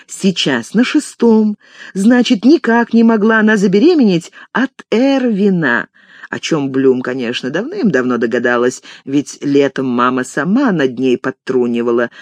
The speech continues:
«Твой Эрвин, мол, совсем от рук отбился, вон как надолго сбежал». «Нет, мы уедем сегодня, сейчас же, а вязанье ты мне одолжишь. И потом, мама, неужели ты не помнишь,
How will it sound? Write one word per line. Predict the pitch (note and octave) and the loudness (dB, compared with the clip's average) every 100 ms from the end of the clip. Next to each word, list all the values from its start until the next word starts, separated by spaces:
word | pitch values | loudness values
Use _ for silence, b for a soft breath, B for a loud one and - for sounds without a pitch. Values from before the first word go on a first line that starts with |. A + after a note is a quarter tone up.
| B B - | B B -8
«Твой | C3+ C#3 - | 0 2 2
Эрвин, | G3+ D4+ E4+ D#4 D#4 | 0 -2 -2 -2 0
мол, | C#4 C#4 C4 | 0 0 -2
совсем | - F#3+ - - D4 | -4 -6 -4 -2 0
от | D#3 D3+ | 0 0
рук | C#3 | -2
отбился, | C3 B2+ C3 C#3+ C3 - B2+ B B - | -2 -2 2 4 2 0 -6 B B -6
вон | E3+ D#4 | -2 -2
как | E4 A3 | -4 -6
надолго | D#3 C#3 B2+ A#2+ B2 | -4 0 2 2 0
сбежал». | B2+ B2+ B2+ A#2+ A2+ - _ _ _ _ _ _ _ _ _ _ b b b b b b b _ | -2 -4 -4 -6 -10 -16 _ _ _ _ _ _ _ _ _ _ b b b b b b b _
«Нет, | G#3 B3 - | 2 2 4
мы | G#3+ C4+ C#4 C#4 | 4 6 6 6
уедем | B3 G#3 B3 G3 A#3 | 6 4 2 4 2
сегодня, | G#3 G#3+ F#3+ D4 A3 | 2 0 2 4 2
сейчас | A#3 A3 - B3 B3 | 0 -2 0 2 2
же, | G3 G3 F#3 | 2 0 0
а | F3 | 0
вязанье | G3 G#3 F3+ C#4+ C4+ G#3+ G3+ | 0 0 0 2 4 4 2
ты | A3+ G#3+ | 2 0
мне | G#3 A3 G3+ | 2 2 2
одолжишь. | F#3+ F#3+ E3 D3 C#3+ C3+ B B B B B B | 2 2 0 0 0 -2 B B B B B B
И | _ - F#3+ A3 | _ -6 0 0
потом, | A3+ A#3+ A#3+ A3 | 0 0 2 4
мама, | A#3+ G#3+ D#3+ | 4 2 0
неужели | D#3 D#3+ E3+ F3 C4 B3 | -4 -2 -4 0 0 0
ты | A3 - A3 | -2 -4 0
не | G#3 | 0
помнишь, | G3 A#3+ A3+ G3 E3 - - | 2 2 4 2 0 -6 -12